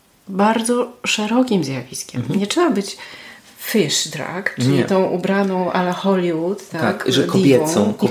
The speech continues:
Speaker 1: kobiecą
Speaker 2: Mhm,
Speaker 1: koniecznie.
Speaker 2: mhm.
Speaker 1: Ja uwielbiam te postaci, w Polsce Twoja Stara to reprezentuje,
Speaker 2: Aha.
Speaker 1: że Piotr Buźko jako Twoja Stara wychodzi na scenę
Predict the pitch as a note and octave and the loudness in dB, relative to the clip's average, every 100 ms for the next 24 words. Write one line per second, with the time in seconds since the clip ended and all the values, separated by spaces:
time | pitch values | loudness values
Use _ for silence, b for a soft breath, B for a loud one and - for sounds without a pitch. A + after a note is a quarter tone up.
0 | G3 F#3+ G3 F3+ E3+ D3+ D3+ C#3+ E3 - | 4 6 4 4 -2 -2 0 2 0 -2
1 | D#3+ A#2+ B2 D3+ - G3 F#3+ A#3 D4+ A#3+ | -6 -2 -2 -2 -2 -2 2 4 4 2
2 | D3 B2+ B2+ - D3+ D3 D3 - C3 B2+ | 0 -4 -6 -10 -10 -8 -6 -6 -6 -4
3 | - E3+ G3 - - D3+ - C#3+ - D3 | -6 -4 -6 -6 -6 -4 -4 -6 -4 -4
4 | C#3 - C#3+ C3+ - - - - C3 B2+ | -4 -2 -4 -4 -6 -10 -10 -8 -4 -4
5 | B2+ - - G3+ F#2+ D3+ E3 E3 D#3+ B | -4 -4 0 0 0 -2 -2 0 0 B
6 | B B B - F#3 F3+ E3 D#3 - E3 | B B B -4 -2 0 -2 -2 -4 -2
7 | G#3+ G3 - E3 D3+ - - F3+ E3+ D3+ | 0 0 -2 -2 0 -2 0 0 2 0
8 | - C#3+ C3 F3+ A#3 F#3 F3+ G#3+ G3 F#3 | 0 -2 -2 -2 -4 -2 -2 0 0 0
9 | F3+ - F3 F#3+ A3 | -2 -4 -2 0 0